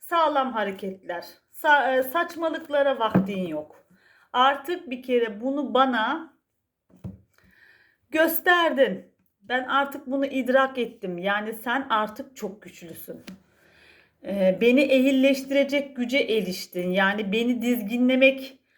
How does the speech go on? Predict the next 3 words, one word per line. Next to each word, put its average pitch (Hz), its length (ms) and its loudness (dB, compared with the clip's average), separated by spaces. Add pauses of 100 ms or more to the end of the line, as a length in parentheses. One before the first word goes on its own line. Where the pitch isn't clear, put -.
(140)
artık 220 680 -2
müktedirsin. 311 1080 -2 (2250)
Ve, 294 460 4